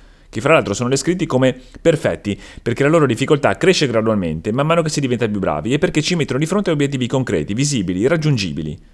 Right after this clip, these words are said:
Insomma, dobbiamo smettere di pensare solo a quello che temporaneamente si sta perdendo e invece concentrarci su quello che abbiamo.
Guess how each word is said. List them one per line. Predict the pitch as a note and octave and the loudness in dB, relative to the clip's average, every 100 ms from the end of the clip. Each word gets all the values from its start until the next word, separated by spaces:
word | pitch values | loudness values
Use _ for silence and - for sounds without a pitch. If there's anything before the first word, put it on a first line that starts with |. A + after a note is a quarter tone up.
| _ _ _ - | _ _ _ -6
Insomma, | D#3 D3+ A#2 E2 E2 - - | -2 2 2 0 -4 -8 -12
dobbiamo | G#2+ A#2 A2+ | 0 2 2
smettere | B2 D3 G2+ F#2+ | 2 0 2 -2
di | |
pensare | F#2+ G2+ C3 G#2+ | -2 0 2 2
solo | - A#2 G#2 - | 0 2 0 0
a | - | -4
quello | G2+ C3+ G#2+ | 0 2 2
che | A#2 G2 | 0 0
temporaneamente | D3+ C#3 A2+ A2+ A2 G#2+ F#2 | 0 0 2 2 2 0 -2
si | G2+ | -8
sta | - A#2 | -4 0
perdendo | G#2+ F#2+ D#2+ F#2+ C3 - - | 0 0 -2 2 0 -2 -14
e | - | -4
invece | F3+ G3 B2 | 2 2 2
concentrarci | B2+ C#3 E3+ D3 A2 A2 F3+ | -2 -2 -2 2 2 0 -4
su | F3 A3 | -2 0
quello | G3+ | 2
che | G3 | 4
abbiamo. | F#3 A#2+ E2 F2 F#2 | 2 0 -4 -4 -8